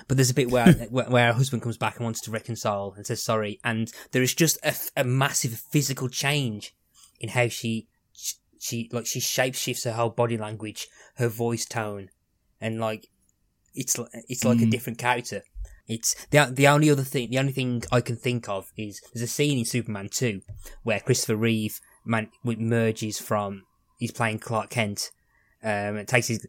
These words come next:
Speaker 1: like, and when Lois, Lois Lane's not looking, kind of sh-, shifts normal, and he kind of, like,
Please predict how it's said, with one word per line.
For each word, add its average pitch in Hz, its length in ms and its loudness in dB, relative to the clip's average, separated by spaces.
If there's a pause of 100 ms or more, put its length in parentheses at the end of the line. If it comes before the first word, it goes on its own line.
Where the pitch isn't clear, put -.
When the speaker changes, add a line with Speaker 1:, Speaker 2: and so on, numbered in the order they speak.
(140)
Speaker 1:
like, 110 160 2
and 117 100 4
when 117 220 8
Lois, 113 240 2
Lois 113 260 4
Lane's 110 240 2
not 110 180 -4
looking, 104 380 -2 (220)
kind 110 220 0
of - 140 -6 (240)
sh-, - 160 -4 (300)
shifts - 360 -2
normal, 110 480 0
and 107 80 0
he 107 60 -4
kind 117 200 2
of, 107 80 -2
like, 107 260 0